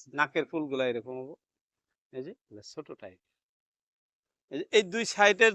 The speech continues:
দুইটা দেখতেছেন, এই দুইটা মাতৃ হাঁস, কিন্তু আর ওই পাশের যেটা, এই যেটা, এটা মাত্রা হাঁস। এই যে এগুলা মাতৃ হাঁস, আপনার এখন কো-, কোনটা বা আপনি বুঝতে পারবেন? এই যে এগুলা মাতৃ হাঁস, এই যে দেখাইতেছি আপনাদের,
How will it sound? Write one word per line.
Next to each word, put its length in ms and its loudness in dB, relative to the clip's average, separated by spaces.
দুইটা 220 0
দেখতেছেন, 440 -4
এই 160 -4
দুইটা 200 -4
মাতৃ 400 -6
হাঁস, 220 -18
কিন্তু 200 -4
আর 140 6
ওই 180 6
পাশের 360 4
যেটা, 280 2
এই 80 4
যেটা, 320 2
এটা 200 0
মাত্রা 380 0
হাঁস। 260 -16
এই 140 -2
যে 80 2
এগুলা 180 2
মাতৃ 380 4
হাঁস, 380 -6
আপনার 300 -2
এখন 220 0
কো-, 300 -4
কোনটা 360 4
বা 120 8
আপনি 220 2
বুঝতে 340 -4
পারবেন? 320 0
এই 80 -10
যে 80 -4
এগুলা 160 0
মাতৃ 340 -4
হাঁস, 220 -16
এই 120 -14
যে 60 -16
দেখাইতেছি 520 -12
আপনাদের, 340 -16